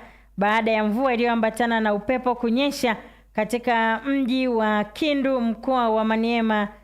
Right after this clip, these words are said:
mashariki mwa Jamhuri ya Kidemokrasia ya Kongo. Habari kamili. Muleba. Uongozi wa kata ya Muleba wilayani Muleba mkoani Kagera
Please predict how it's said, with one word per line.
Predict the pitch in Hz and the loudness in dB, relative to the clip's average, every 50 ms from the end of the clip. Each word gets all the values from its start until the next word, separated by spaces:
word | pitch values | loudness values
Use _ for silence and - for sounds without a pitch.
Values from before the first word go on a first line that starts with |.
| - - - - - - | -20 -20 -20 -20 -12 -6
mashariki | 214 220 220 214 - 240 220 220 220 233 240 233 - 240 | -2 -2 -2 0 0 0 2 2 2 0 -2 -2 -2 -2
mwa | 226 226 226 | 0 0 0
Jamhuri | 214 226 226 220 220 226 226 220 208 202 202 | 0 0 0 2 2 2 2 2 2 0 0
ya | 202 | -2
Kidemokrasia | 196 220 214 208 208 208 208 208 - 220 208 202 208 - 247 214 | -2 -2 -2 0 0 0 -2 -2 -2 -2 -2 -2 -2 -2 -2 0
ya | 190 180 180 | 0 0 -2
Kongo. | 180 - 208 185 185 180 175 185 180 180 180 - - - - - - - _ - - - - - _ - - - - - - - _ | -2 -2 -2 0 0 0 0 0 -2 -2 -6 -10 -20 -20 -20 -20 -20 -20 _ -20 -20 -20 -20 -20 _ -20 -20 -20 -20 -20 -20 -20 _
Habari | - - - 262 262 269 254 262 277 262 262 262 254 254 254 254 247 254 254 - - - - - | -14 -4 -2 0 0 2 2 2 2 2 2 2 0 0 0 0 -2 -4 -6 -12 -20 -20 -20 -8
kamili. | - - 247 247 247 240 220 196 180 175 175 175 175 175 - - - - - - - - - - - - - - - - - - - - - | -2 -2 0 0 0 0 0 0 0 0 0 0 -2 -4 -8 -16 -20 -20 -20 -20 -20 -20 -20 -20 -20 -20 -20 -20 -20 -20 -20 -20 -20 -8 -4
Muleba. | 226 247 285 294 302 320 320 277 208 202 196 190 180 170 170 175 180 - - - - - - - - - - - - - - - - - - - - - - - - - - - - - - - - | -2 0 2 2 2 2 2 2 2 2 2 2 2 0 0 -2 -6 -10 -18 -20 -20 -20 -20 -20 -20 -20 -20 -20 -20 -20 -20 -20 -20 -20 -20 -20 -20 -20 -20 -20 -20 -20 -20 -20 -20 -20 -20 -12 -6
Uongozi | 226 247 277 285 294 294 285 339 349 349 285 311 320 | -2 0 2 2 2 2 2 2 2 2 2 2 2
wa | 285 269 269 | 2 2 0
kata | 285 302 302 294 294 - 294 277 | 0 0 0 0 2 0 2 2
ya | 262 247 | 2 2
Muleba | 247 240 240 247 254 269 285 240 247 262 262 | 2 2 2 2 2 2 2 2 2 2 2
wilayani | 240 240 233 233 226 226 233 233 233 | 2 2 2 2 2 2 2 2 0
Muleba | 233 233 233 240 254 269 240 226 254 247 | 0 2 2 2 2 0 2 2 2 2
mkoani | 240 226 226 - 247 226 226 | 0 -2 0 0 0 0 0
Kagera | 220 240 233 233 226 233 208 196 190 190 180 | 0 0 0 2 2 2 2 2 2 0 0